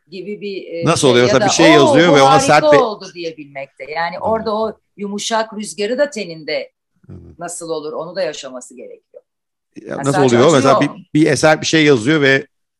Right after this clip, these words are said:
Speaker 2: bazen çok sert bir eleştiri getiriyorsun veya o, bu
Speaker 1: Yok.
Speaker 2: tip şeyden bahsediyoruz.
Speaker 1: Hayır, hayır. O yolculukta başıma asla gelmez dediği, fakat
Speaker 2: Hmm.
Speaker 1: "Bak böyle olabilir." deyip, "Aa,"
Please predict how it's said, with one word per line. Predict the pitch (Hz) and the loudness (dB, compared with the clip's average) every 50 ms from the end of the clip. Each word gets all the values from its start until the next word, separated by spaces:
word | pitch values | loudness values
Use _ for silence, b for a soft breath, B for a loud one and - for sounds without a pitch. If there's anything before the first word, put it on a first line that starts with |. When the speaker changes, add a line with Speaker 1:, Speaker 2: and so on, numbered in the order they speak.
| _ _ _ _ _ _ | _ _ _ _ _ _
Speaker 2:
bazen | - 120 131 117 139 135 | -4 -4 -2 -2 -4 -6
çok | 127 - 147 127 - | -4 -4 -6 -6 -6
sert | - - 131 131 127 127 | -4 -2 -2 -2 -2 -4
bir | 131 | -6
eleştiri | 127 123 127 123 - - 131 | -4 -4 -4 -6 -8 -12 -8
getiriyorsun | 123 127 123 127 117 127 123 117 - - 131 123 123 | -8 -8 -8 -4 -2 -2 -2 -2 -4 -8 -8 -6 -2
veya | 120 120 117 117 117 117 - _ _ _ - _ | 0 0 0 0 0 -2 -4 _ _ _ -20 _
o, | 71 73 - - | -12 -12 -12 -10
bu | - 269 | -8 -2
Speaker 1:
Yok. | 311 320 320 | 0 0 2
Speaker 2:
tip | 277 185 - | 2 0 2
şeyden | - 151 131 123 120 | 2 2 2 2 2
bahsediyoruz. | 117 110 101 - - 95 - 92 87 - - _ _ _ _ _ _ _ _ _ | 2 0 0 -2 -6 -8 -8 -8 -8 -8 -14 _ _ _ _ _ _ _ _ _
Speaker 1:
Hayır, | - 220 285 311 320 302 220 175 156 | -10 -6 -4 -2 -2 -2 -2 -4 -4
hayır. | 147 - 247 247 208 196 | -4 -4 -4 -4 -4 -4
O | 226 285 | -4 -4
yolculukta | 320 330 330 311 294 196 269 262 247 240 233 - 190 180 | -2 -2 -4 -4 -4 -8 -8 -8 -8 -10 -6 -6 -6 -4
başıma | 208 208 202 - 240 254 269 269 | -4 -6 -6 -6 -4 -2 0 0
asla | 285 269 - - 254 226 | 0 -2 -2 -2 -2 -2
gelmez | 208 185 214 214 226 233 233 247 247 247 - - | -2 -2 -4 -4 -4 -2 -2 -4 -4 -4 -6 -10
dediği, | 190 180 165 - 139 127 135 139 _ _ _ _ _ _ - | -14 -16 -16 -16 -16 -16 -18 -18 _ _ _ _ _ _ -8
fakat | 113 120 117 120 117 | -6 -4 -2 -2 -4
Speaker 2:
Hmm. | - - | -2 -2
Speaker 1:
"Bak | 240 240 - - | -4 -4 -4 -4
böyle | 214 240 262 277 262 240 | -2 -2 0 0 0 0
olabilir." | 226 220 226 226 202 226 220 247 240 214 | -2 -2 -4 -6 -8 -6 -8 -8 -8 -6
deyip, | 220 220 233 226 - - | -6 -8 -8 -6 -6 -6
"Aa," | 135 185 190 185 190 | -4 -4 -4 -4 -6